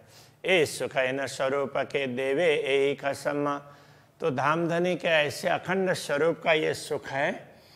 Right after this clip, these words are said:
उनके दर्शन का सुख है, वो धामधनी ही देते हैं। वो दर्शन करवाते हैं तब दर्शन होते हैं। इसलिए हमारा कर्तव्य है कि आत्मा को जागृत करना और उनके दर्शन के लिए प्रयत्न करना।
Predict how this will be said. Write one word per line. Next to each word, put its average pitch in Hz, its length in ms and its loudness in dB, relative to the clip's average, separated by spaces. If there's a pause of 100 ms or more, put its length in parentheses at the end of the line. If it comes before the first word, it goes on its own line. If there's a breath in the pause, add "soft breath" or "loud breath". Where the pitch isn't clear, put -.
(180 loud breath)
उनके 135 300 -4
दर्शन 135 460 -2
का 143 120 0
सुख - 360 -8
है, 147 120 -4
वो 135 100 -2
धामधनी 127 760 -4
ही 214 60 -4
देते 113 480 -6
हैं। 117 560 -10 (240 loud breath)
वो 170 140 -4
दर्शन 160 460 -2
करवाते 139 480 -2
हैं 131 140 -4
तब 107 220 -6
दर्शन 107 420 -10
होते 95 220 -18
हैं। - 80 -16
इसलिए 156 560 0 (500 loud breath)
हमारा 135 440 2
कर्तव्य 170 580 0
है 165 200 2
कि 165 120 -4
आत्मा 151 380 0
को 151 160 -4
जागृत 139 520 0
करना 170 340 2
और 165 120 4
उनके 147 320 -2
दर्शन 139 420 -4
के 147 140 -4
लिए 143 160 0
प्रयत्न 117 520 -8
करना। 110 360 -16